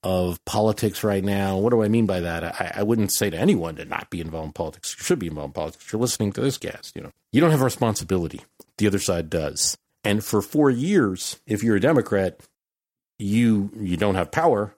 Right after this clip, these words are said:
but you also don't have responsibility in a sense. Don't get me wrong. I, I'm not one of these people who think that's a fun position or that's, "Oh, it's better to be in the defense." No, it's not. No, it's not. It's better to control the agenda at all times in politics. Absolutely.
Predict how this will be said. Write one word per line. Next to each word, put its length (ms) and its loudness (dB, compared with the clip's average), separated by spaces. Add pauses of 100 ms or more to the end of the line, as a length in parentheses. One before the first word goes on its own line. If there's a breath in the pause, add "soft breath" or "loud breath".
(100)
but 140 -4
you 140 -2
also 220 0
don't 240 -6
have 380 -4 (120)
responsibility 840 -2
in 80 -6
a 60 -8
sense. 500 -4 (500)
Don't 140 6
get 140 6
me 60 6
wrong. 340 4
I, 200 -12
I'm 160 -2
not 140 2
one 100 4
of 40 4
these 100 -2
people 260 2
who 60 -2
think 160 -2
that's 160 0
a 60 -4
fun 240 -2
position 520 -2
or 80 -4
that's, 220 0
"Oh, 180 -2
it's 140 -6
better 260 2
to 80 -2
be 160 -6
in 60 -4
the 100 0
defense." 540 -4
No, 220 2
it's 120 -4
not. 260 -8 (680)
No, 120 2
it's 160 -2
not. 80 -6
It's 100 -10
better 220 0
to 80 -2
control 320 -2
the 80 0
agenda 340 -4
at 80 -8
all 160 -6
times 340 -12
in 60 -14
politics. 480 -10
Absolutely. 580 -8